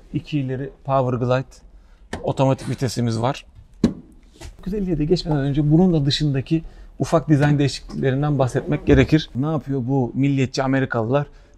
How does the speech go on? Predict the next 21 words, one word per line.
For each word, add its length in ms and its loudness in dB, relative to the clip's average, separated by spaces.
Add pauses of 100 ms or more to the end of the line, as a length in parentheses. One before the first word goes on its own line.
İşte 260 -4
demin 280 4
bin 80 0
dokuz 240 -2
yüz 100 4
elli 100 0
beşte 240 -2
gösterdiğim 500 -2
o 40 0
Ferrari'den 580 0
esinlenen 440 -4
ön 160 2
ızgara 420 -2 (300)
tamamen 400 4
yerini 380 2
bin 120 2
dokuz 200 0
yüz 80 6
elli 180 4
altıda 420 0 (380)
buradaki 460 0